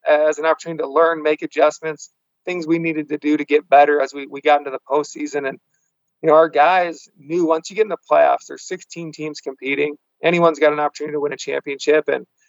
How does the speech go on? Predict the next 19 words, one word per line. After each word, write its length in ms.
you 220
really 180
just 140
have 120
to 80
focus 340
and 120
play 140
your 100
best 300
football. 400
And, 100
and 140
I 60
thought 160
our 100
guys 320
did 240
that. 240